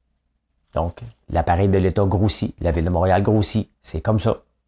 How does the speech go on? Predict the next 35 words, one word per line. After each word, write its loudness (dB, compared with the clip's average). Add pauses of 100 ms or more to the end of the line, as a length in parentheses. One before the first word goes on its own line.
(120)
c'est -2
comme 0
ça. 0 (1600)
On 2
n'est 4
pas, 2
on 2
n'est 4
pas 2
bien, 2
on 0
n'est 2
pas 0
en -2
selle, 0
là, -4 (120)
ni 2
avec 0
l'un, 0
ni 0
avec -2
l'autre, -4
là. -16
On -4
va 2
choisir, 0
c'est -4
vraiment, 0
on 0
va 0
se -8
pincer -2
le -2
nez, -2
là. -12